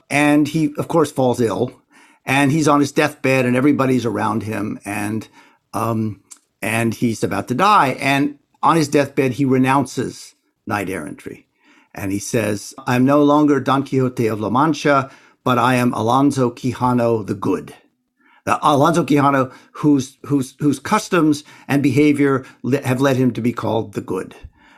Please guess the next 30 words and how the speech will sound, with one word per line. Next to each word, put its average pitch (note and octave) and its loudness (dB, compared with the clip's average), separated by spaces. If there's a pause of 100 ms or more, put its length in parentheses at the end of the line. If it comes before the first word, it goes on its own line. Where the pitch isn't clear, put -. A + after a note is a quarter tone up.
(180)
And, A#2+ 0 (200)
uh, B2 0
I B2+ 2
give C#3 2
up D#3+ 0 (100)
Don C3 0
Quixote, C3 0
and G#2+ -2
I G#2 -4
give A#2 -2
up, C#3 -4
um, A2+ -6 (920)
knight-errantry, C3 0
and, A#2 -4 (300)
you A#2 -2
know, A2 -4
I G#2+ -4
am G#2 -4
just - -6
who - -2
I F#2+ -4
am. - -12 (340)
And G#2+ -6
with A2+ -4
that A#2 0
moment, A#2+ -2
with B2+ -2
that, C3 2
he B2 2
dies. - 0